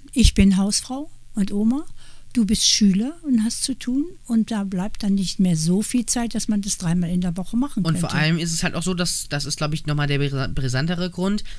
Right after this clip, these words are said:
Speaker 2: dass ich ja auch jetzt hier bin und wir die Folgen im Voraus aufnehmen. Das heißt,
Speaker 1: Zum
Speaker 2: wir können,
Speaker 1: Beispiel.
Speaker 2: wir haben ja nicht, wir nehmen ja nicht jeden Tag drei Folgen auf. Wir haben das jetzt so gemacht, wir nehmen jeden Tag eine Folge auf, weil
Speaker 1: Ja.
Speaker 2: das ist auch schon recht viel Aufwand.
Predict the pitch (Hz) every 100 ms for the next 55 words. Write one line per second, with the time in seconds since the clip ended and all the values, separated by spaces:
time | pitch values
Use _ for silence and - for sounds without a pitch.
0 | - - 165 170 165 147 - 160 - 160
1 | - - 214 170 170 170 160 160 175 170
2 | 143 165 202 175 - 110 120 127 123 120
3 | 165 175 202 190 180 180 175 196 196 -
4 | 165 180 196 185 185 170 160 160 170 175
5 | 170 165 175 160 - 151 190 170 120 131
6 | 143 151 147 151 160 170 165 156 156 151
7 | 156 156 165 139 147 - 156 170 190 185
8 | - 143 139 - 147 143 143 143 - 107
9 | 135 156 170 190